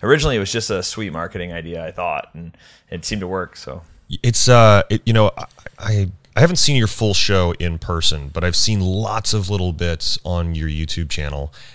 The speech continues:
Speaker 2: and it seems like it's a pretty solid mix of, like, weird stunts, like the, the sword stab that you did on Fool Us, with also, like, really solid magic. Like, it sounds like leaning
Speaker 1: Yeah.
Speaker 2: into that has b-,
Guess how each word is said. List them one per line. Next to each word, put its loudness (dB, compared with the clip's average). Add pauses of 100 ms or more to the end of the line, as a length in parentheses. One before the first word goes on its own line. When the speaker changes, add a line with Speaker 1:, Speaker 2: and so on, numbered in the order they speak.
(140)
Speaker 2:
and 2
it 0
seems 4
like -2
it's 0
a 2
pretty 0
solid 2
mix 2
of, 0 (460)
like, 4
weird 4
stunts, 2
like 0
the, -2
the -6
sword 0 (360)
stab 0
that -8
you -2
did -2 (120)
on -4
Fool -2
Us, -2
with -2
also, 0
like, 2 (100)
really 0
solid 0
magic. -4
Like, -8
it -6
sounds 2
like 0
leaning 2
Speaker 1:
Yeah. 2
Speaker 2:
into 0
that 4
has -2
b-, -10